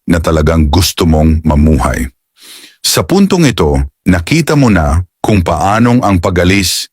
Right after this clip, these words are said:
sa mga pagkakaibigang hindi na nakakatulong sa iyo ay maaaring magdulot ng higit na kasiyahan, oras at kaganapan kaysa sa inaasahan mo. Ano ang pinakatumatak sa iyo? Alin sa mga dahilang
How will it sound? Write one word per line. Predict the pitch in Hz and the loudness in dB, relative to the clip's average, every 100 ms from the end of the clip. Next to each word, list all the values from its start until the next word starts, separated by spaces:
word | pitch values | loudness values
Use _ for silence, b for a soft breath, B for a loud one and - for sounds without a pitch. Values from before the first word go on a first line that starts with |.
| b - | b -6
sa | - 92 | -2 0
mga | 87 90 | 0 0
pagkakaibigang | 92 87 82 85 78 101 92 90 | -2 -2 -2 0 2 2 2 0
hindi | 76 85 76 101 | 2 2 2 2
na | 117 | 2
nakakatulong | 107 92 92 87 78 107 110 | 0 0 -2 -2 -2 0 0
sa | 101 110 | 0 0
iyo | 104 104 101 - B B B - | 0 0 -2 -6 B B B -4
ay | 101 | 0
maaaring | 87 82 82 90 92 98 | 2 0 0 0 0 2
magdulot | 90 80 76 98 101 | 2 2 2 2 0
ng | - 76 | 0 0
higit | 80 78 101 87 | 0 0 0 -2
na | |
kasiyahan, | 85 80 85 80 85 85 87 95 87 - _ _ _ | -2 -2 0 0 0 0 2 0 -2 -8 _ _ _
oras | 87 85 80 76 76 - - | -2 0 0 -2 -2 -6 -8
at | 98 90 | -8 -4
kaganapan | 90 85 82 82 78 78 76 | -2 0 0 0 -2 -2 -2
kaysa | 82 82 78 | -2 -2 -2
sa | 82 73 B B _ | -2 -2 B B _
inaasahan | 101 87 85 85 - 78 78 | 0 0 0 -2 -2 -2 0
mo. | 69 65 64 _ _ _ _ _ _ | 0 -2 -4 _ _ _ _ _ _
Ano | - 135 190 | 0 2 2
ang | 196 | 2
pinakatumatak | 143 160 143 131 120 117 107 117 | 2 0 0 -2 0 0 0 -2
sa | - | 0
iyo? | 120 113 71 - _ B B B | 0 0 -2 -8 _ B B B
Alin | 101 123 160 | 0 2 2
sa | 135 110 | 2 0
mga | 101 90 | 0 0
dahilang | 85 95 98 98 92 | 0 2 2 2 0